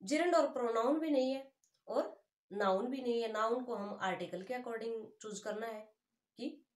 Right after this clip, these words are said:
हम देखते हैं कि उससे पहले कोई article तो नहीं है। अगर article नहीं है तो वो फिर क्या बचता है? वो फिर adjective बचता है। तो वो क्या होगा? वो definitely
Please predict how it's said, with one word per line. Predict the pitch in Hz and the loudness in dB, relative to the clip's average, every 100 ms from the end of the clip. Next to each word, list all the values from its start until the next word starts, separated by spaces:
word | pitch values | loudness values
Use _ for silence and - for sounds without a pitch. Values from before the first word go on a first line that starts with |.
| - - | -20 -6
हम | 185 | -4
देखते | 170 185 - | -2 -4 -6
हैं | 214 | -8
कि | 214 | -8
उससे | 196 - - | -8 -8 -8
पहले | 175 175 | -6 -6
कोई | 180 175 | -4 -2
article | 160 160 170 185 | -2 -6 -6 -8
तो | 214 | -6
नहीं | 180 185 | -6 -4
है। | 180 | -4
अगर | 196 254 | -2 2
article | 233 208 208 214 196 | 2 0 -4 -6 -4
नहीं | 156 185 | -4 -6
है | 170 - _ _ _ _ _ _ _ 151 | -8 -12 _ _ _ _ _ _ _ -8
तो | 202 | 0
वो | 190 | 0
फिर | 185 190 | 0 -4
क्या | - 180 | -4 -4
बचता | 170 - 185 | -4 -6 -8
है? | 247 - _ _ _ | -8 -16 _ _ _
वो | 175 | -6
फिर | 185 190 - - _ - | -6 -4 -8 -12 _ -4
adjective | 190 165 175 - 160 | -4 -2 -8 -8 -10
बचता | 143 - 139 | -10 -12 -14
है। | 139 - _ _ _ | -14 -18 _ _ _
तो | 175 | -6
वो | 190 | -4
क्या | 190 180 | -2 -2
होगा? | 151 254 - _ _ _ - | -2 -6 -12 _ _ _ -10
वो | 247 294 - | -8 -8 -2
definitely | 190 190 190 180 - 262 | 0 0 -2 -2 -4 -10